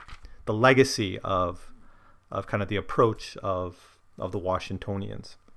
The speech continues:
to, to education. Um, now, another thing he talks about a lot here is,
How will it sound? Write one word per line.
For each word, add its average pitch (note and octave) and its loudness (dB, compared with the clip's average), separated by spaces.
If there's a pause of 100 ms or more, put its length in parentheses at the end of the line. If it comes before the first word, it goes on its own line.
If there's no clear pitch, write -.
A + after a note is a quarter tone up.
(760)
to, F#2+ -6 (500)
to - -4
education. A2+ -6 (2750)
Um, A#2 0
now, E3 12
another C4+ 12
thing G#3 10
he E3+ 8
talks E3 12
about B2 10
a G#2+ 8
lot G#2 8
here G2+ 2
is, G2 0